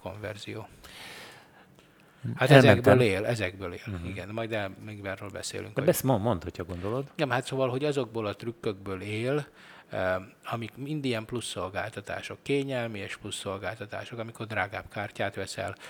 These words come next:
Speaker 1: amikor reptéri váró-, várokba veszel, ö, bejutási lehetőséget, ugye, amivel a platina meg a, a fekete kártyások, ö, rendelkeznek, tehát ez a Priority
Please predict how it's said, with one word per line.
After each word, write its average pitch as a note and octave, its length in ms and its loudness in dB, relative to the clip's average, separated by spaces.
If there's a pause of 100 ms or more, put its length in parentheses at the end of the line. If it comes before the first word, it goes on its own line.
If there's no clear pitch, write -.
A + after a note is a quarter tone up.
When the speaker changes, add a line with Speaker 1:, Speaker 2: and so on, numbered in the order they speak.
(160)
Speaker 1:
amikor A2 360 -2
reptéri G#2 480 -2
váró-, G2+ 480 -6
várokba G#2 520 -2
veszel, F#2 440 -4 (100)
ö, G2+ 340 -4
bejutási G#2+ 800 -4
lehetőséget, G2+ 1040 -6 (460)
ugye, G#2+ 240 -4
amivel F#2+ 380 -2
a G2 260 -4 (220)
platina G#2+ 420 -6
meg G#2 180 -10
a, G#2 80 -4
a A2 320 -10
fekete A2+ 360 -4
kártyások, G#2 720 -4
ö, - 60 -8 (680)
rendelkeznek, G2+ 840 -4
tehát - 240 -12
ez G2+ 80 -8
a G2 120 -8 (200)
Priority A2 440 -4